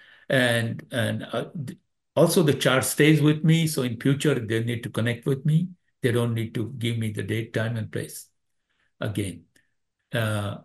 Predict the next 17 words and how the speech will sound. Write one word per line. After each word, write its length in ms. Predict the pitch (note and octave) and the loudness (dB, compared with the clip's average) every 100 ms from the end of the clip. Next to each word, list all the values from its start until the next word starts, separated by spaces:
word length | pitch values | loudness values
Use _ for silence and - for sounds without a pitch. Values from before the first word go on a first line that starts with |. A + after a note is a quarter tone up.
| _ - | _ -2
and 300 | C#3 C3+ C3 | 2 2 2
s-, 320 | C3+ - - - | -2 -4 -6 -2
and, 540 | C#3 B2+ B2+ B2 A#2+ | 2 2 2 0 0
um, 520 | A#2+ A2+ G#2+ A2 - - _ _ - | 0 0 -2 -4 -8 -14 _ _ -8
you 140 | A#2 | -4
can 220 | A#2+ B2+ | 0 0
go 300 | A2 A#2 A2+ - | 2 0 -2 -4
to 80 | G#2+ | -6
my 200 | F#2+ G2+ | -4 0
website 680 | B2+ D3 - D3 C#3 C#3 C#3 | 2 2 4 4 4 2 0
and 160 | F#2+ | -6
send 280 | - G#2 G2+ | -4 -4 -4
me, 100 | F#2+ | -6
fire 320 | - G#2 G#2 | -2 0 0
me 140 | G#2 G#2 | 0 0
an 100 | G2+ | 2
email 760 | B2+ E3 D#3 C#3+ C#3+ D3 D#3+ | 4 6 6 6 4 0 -6